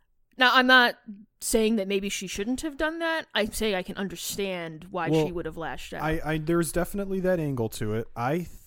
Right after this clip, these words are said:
Speaker 2: think she should have found one of the people acting like an asshole and been mean to them. Because if you're mean to someone who acts like an asshole, it's like, "Hey, you're acting like a dick,
Speaker 1: Right.
Speaker 2: and I'm just striking back."
Speaker 1: Right.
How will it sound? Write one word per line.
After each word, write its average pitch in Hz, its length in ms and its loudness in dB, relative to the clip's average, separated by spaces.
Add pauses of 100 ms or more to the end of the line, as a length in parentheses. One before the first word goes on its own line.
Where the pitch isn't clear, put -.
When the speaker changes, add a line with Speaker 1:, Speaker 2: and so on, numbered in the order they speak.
(180)
Speaker 2:
think 160 600 -4 (520)
she - 380 -4
should 180 280 2
have 170 120 0
found 120 480 -2
one 113 200 -4
of 110 60 -8
the 117 80 -6
people 117 540 -6
acting 110 640 -14 (120)
like 110 320 -8
an 98 80 -6
asshole 107 680 -6 (840)
and 104 380 -8 (960)
been 117 340 2
mean 113 300 -2
to 117 120 -2
them. 98 460 -8 (180)
Because 175 300 4
if 190 160 2
you're 214 120 2
mean 254 260 4
to 202 60 2
someone 208 280 4
who 156 80 4
acts 151 240 2
like 143 140 -2
an 117 80 -4
asshole, 117 480 -4
it's 110 160 -8
like, 123 160 -6
"Hey, 143 120 -2
you're 107 240 -6
acting 120 280 -4
like 120 180 -6
a 107 40 -10
dick, 107 420 -4
Speaker 1:
Right. 185 280 0
Speaker 2:
and 113 120 -4
I'm 127 120 -2
just 120 180 -2
striking 113 500 -4
back." 107 220 -4
Speaker 1:
Right. 220 280 0